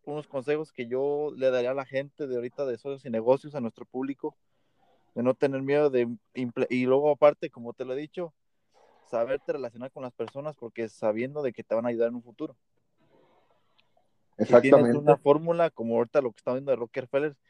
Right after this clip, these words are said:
Speaker 1: él sacaba petróleo, pero él no lo sabía derivar a otros más productos. Él no sabía. ¿Qué hizo? Se asoció con gente. Esa es lo bueno, la bonita manera de, de emprender primero.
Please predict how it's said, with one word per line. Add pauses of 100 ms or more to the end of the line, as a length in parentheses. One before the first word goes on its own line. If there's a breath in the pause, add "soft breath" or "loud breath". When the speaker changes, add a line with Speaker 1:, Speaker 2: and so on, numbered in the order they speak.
(420)
Speaker 1:
él
sacaba
petróleo,
pero
él
no
lo
sabía (260)
derivar
a
otros
más
productos. (120)
Él
no
sabía. (580)
¿Qué
hizo? (580)
Se
asoció
con
gente. (1120)
Esa
es
lo
bueno,
la
bonita
manera
de,
de
emprender
primero.